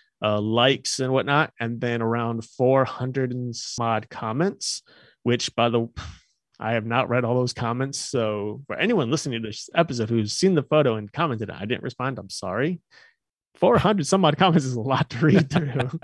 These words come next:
<laughs> I ain't going through 'em all. But yeah, some of the comments are weird. Like, so I, I feel like people, you get, you got two sides of the spectrum.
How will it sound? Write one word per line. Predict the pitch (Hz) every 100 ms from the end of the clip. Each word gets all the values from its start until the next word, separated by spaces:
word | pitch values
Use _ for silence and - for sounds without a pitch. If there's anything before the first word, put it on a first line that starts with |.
| - -
<laughs> | - - 113 120
I | 131 151
ain't |
going | 147 127 147
through | 131 113 92
'em | 90
all. | 82 113 _ - - - - _ _
But | 127 165 226 120 107 - _ _ _ _ -
yeah, | 147 208 95
some | - 220
of | 285
the | 285
comments | 233 240 220
are | 185
weird. | 226
Like, | 147
so | - 202
I, | 175 170
I | 180
feel | - 233
like | 254 233 -
people, | 208 - 190 180 170 170 -
you | 175
get, | 196
you | 185
got | 170 -
two | 208
sides | 175 143
of |
the | 113
spectrum. | - 113 - 92 85